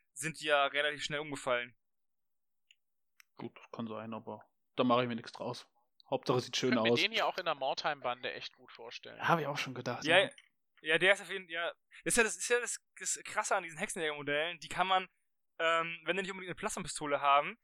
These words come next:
Speaker 1: kann man die sogar sowohl für forty K als auch für Fantasy eigentlich eins zu eins umsetzen, einsetzen. Weil, was haben die? Die haben immer ein Schwert dabei und immer irgendwas zum, ähm, so Klimbim, ähm, Reinheitssiegel,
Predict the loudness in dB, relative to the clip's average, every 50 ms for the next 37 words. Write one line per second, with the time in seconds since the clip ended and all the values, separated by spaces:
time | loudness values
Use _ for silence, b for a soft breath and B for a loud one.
0 | b b b b -2 0 0 0 0 -4 -6 -8 -10 -8 0 4 4 4 4 0
1 | -6 -8 -6 -6 -6 -6 -8 -10 -10 -10 -8 -2 -2 -2 -2 -2 -4 -6 -4 -2
2 | 0 0 0 0 -4 -12 -12 -8 -6 -4 -4 -4 -6 -10 -10 -8 -8 -6 -6 -6
3 | -8 -10 -6 -2 0 0 0 0 -2 -4 -4 -2 -2 -2 -2 -4 -6 -10 -14 -18
4 | -14 -10 -10 -10 -10 -10 -12 -8 -4 -2 -2 -2 -2 -4 -8 -8 -10 -8 0 4
5 | 6 6 6 4 0 B B B B B B B B B 0 4 4 4 4 4
6 | 2 2 2 2 2 2 0 -4 -2 -2 0 0 0 0 0 -4 -6 -6 -8 -8
7 | -10 _ _ _ _ _ _ _ _ _ _ -8 -6 -6 -6 -4 -4 -4 -4 -4
8 | -6 -4 -2 0 0 0 -2 -4 -6 -8 -10 -12 -14 _ -4 -2 0 0 0 -2
9 | -4 -10 -18 -20 _ _ _ _ _ _ _ _ -14 -14 -10 -4 -2 0 0 2
10 | 2 2 2 2 0 -6 -14 _ _ _ _ -20 -20 -18 _ -6 -4 -4 -2 -2
11 | -2 -2 -4 -6 -10 -14 -14 -4 2 4 4 6 4 2 0 -2 -6 -6 -6 -8
12 | -8 -8 -8 -8 -8 -8 -8 -10 -12